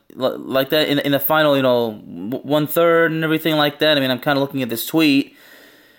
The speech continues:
You know, Paul Pogba had that magnificent goal he scored in the World Cup final against Croatia. I mean, the fact that, you know, the most through balls and the most duels he won, it speaks for them, it speaks for itself. And, you know,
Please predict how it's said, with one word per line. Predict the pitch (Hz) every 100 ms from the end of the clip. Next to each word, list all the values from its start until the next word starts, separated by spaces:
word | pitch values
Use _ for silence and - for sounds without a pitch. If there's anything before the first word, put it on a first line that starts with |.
| -
You | 143
know, | 139
Paul | - - 165 160
Pogba | 160 160 165
had | 151
that | 135 120 113
magnificent | 131 151 143 170 165 - 143 127
goal | 151 156 156
he | 135
scored | - 151 151
in | 139
the | 127
World | 127 147 143
Cup | 123
final | - 147 147
against | 139 131 -
Croatia. | 123 127 151 143 151 147 147 143 _ _ _ -
I |
mean, | 123 123 113 - _
the | -
fact | 175 175 175
that, | 143
you |
know, | 143
the | 143
most | 156 165 -
through | 160 175
balls | 165 160 165 165
and | 147 139
the | 147
most | 156 147 -
duels | 151 156 139
he | 151
won, | 139 156 151 151 143
it | 117 - - -
speaks | 156 151
for | 135
them, | 123
it | 120 - -
speaks | 156 147
for | 135
itself. | 127 - 147 143
And, | 139
you | 127
know, | 131 123